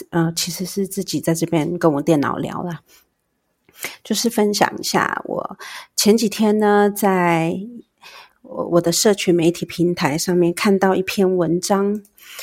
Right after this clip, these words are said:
那，那篇文章其实和最近的时事，台湾的时事还蛮，蛮结合的。它就是在讲洗学历这个东西。哎，其实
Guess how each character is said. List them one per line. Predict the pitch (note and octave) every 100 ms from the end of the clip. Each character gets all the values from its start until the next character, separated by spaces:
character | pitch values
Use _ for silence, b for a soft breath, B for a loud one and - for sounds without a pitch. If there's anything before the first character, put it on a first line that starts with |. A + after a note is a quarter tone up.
| B B
那， | C4+
那 | C#4 C#4
篇 | C#4 B3+
文 | G#3 F#3
章 | F#3+ F#3+ F#3
其 | F#3
实 | F3+
和 | D#3 F3 F3 F3+ F3+ -
最 | G3
近 | G3+ F#3+
的 | E3+
时 | - E3+
事， | - F#3+ F3+ - -
台 | F3+
湾 | F3+ F#3+
的 | F3+
时 | - F3+
事 | F3+ F#3+
还 | F3+
蛮， | F3 F3 E3 F3 F3+ B B B B B -
蛮 | G3 G#3
结 | F#3+ F3
合 | F#3+ F3 D#3+
的。 | - - -
它 | G3+ F#3+
就 | F#3 F#3
是 | - F#3
在 | F3 F#3 E3+
讲 | - C3 - - F3 - B B B B
洗 | - -
学 | E3 - F3+
历 | F#3+ G3+ F3+ - _ _ _ _ -
这 | F#3+ F#3
个 | - F3+ - - E3+ -
东 | G3 G3+
西。 | G3+ - - _ _ _ _ _ b b b b b b b
哎， | G3+ F3+
其 | - G#3
实 | - A3+ A3 A3+